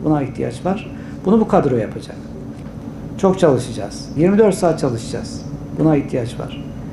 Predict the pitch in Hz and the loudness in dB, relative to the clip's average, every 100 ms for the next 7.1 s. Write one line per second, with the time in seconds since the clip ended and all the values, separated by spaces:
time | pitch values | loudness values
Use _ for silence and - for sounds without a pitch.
0 | - - - 156 170 190 208 180 151 139 | -10 -10 4 6 6 6 8 8 6 4
1 | 160 208 - - - - 196 185 160 180 | 2 0 -2 -10 -4 2 2 4 4 4
2 | 165 175 165 151 151 156 143 135 131 127 | 4 4 4 2 2 0 2 0 0 -4
3 | - 123 139 131 233 233 202 202 175 175 | -4 -4 -4 0 0 2 2 4 4 4
4 | 165 160 151 123 110 - 180 185 156 160 | 2 4 2 0 -2 -2 -2 -2 0 0
5 | 151 139 139 135 123 110 110 120 151 165 | 0 -2 -2 -2 0 -4 -6 -4 -2 2
6 | 156 139 127 120 107 - 117 113 175 - | 2 2 0 -2 -4 -6 -8 -6 -10 -10